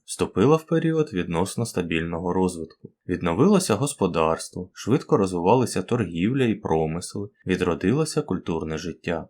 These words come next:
Коштом Івана Самойловича збудували ряд соборів, зокрема у Мгарі, нині територія Полтавської області. Він зміцнив владу гетьманської адміністрації в регіонах, намагався приборкати Запорозьку Січ.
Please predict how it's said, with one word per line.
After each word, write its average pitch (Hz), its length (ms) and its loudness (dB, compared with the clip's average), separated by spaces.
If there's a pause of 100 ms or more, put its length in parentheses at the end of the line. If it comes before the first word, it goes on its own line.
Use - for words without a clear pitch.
(160)
Коштом 104 460 2
Івана 98 360 2
Самойловича 95 800 0
збудували 87 680 2
ряд 160 200 -2
соборів, 90 640 2 (180)
зокрема 85 680 0
у 160 160 2
Мгарі, 92 640 2 (200)
нині 98 320 2
територія 156 600 2
Полтавської 87 760 0
області. 82 720 0 (200)
Він 123 200 4
зміцнив 175 540 0
владу 156 380 2
гетьманської 110 640 -2
адміністрації 104 800 0
в 117 60 -6
регіонах, 113 720 2 (140)
намагався 87 640 2
приборкати 156 720 0
Запорозьку 85 640 -2
Січ. - 460 -6